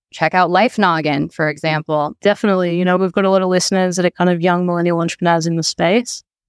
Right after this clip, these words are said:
Speaker 2: and, uh, they'll be excited to know you exist. So other than, uh, subscribing to your channel, what other events or ways can they plug in directly?
Speaker 1: Absolutely. So we have a public Discord.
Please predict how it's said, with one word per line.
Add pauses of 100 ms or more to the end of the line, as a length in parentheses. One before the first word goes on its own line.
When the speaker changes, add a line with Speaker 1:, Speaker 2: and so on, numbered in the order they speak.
(160)
Speaker 2:
and,
uh,
they'll
be
excited
to
know
you
exist.
So
other
than,
uh,
subscribing
to
your
channel,
what
other
events
or
ways
can
they
plug
in
directly? (180)
Speaker 1:
Absolutely.
So
we
have
a
public
Discord.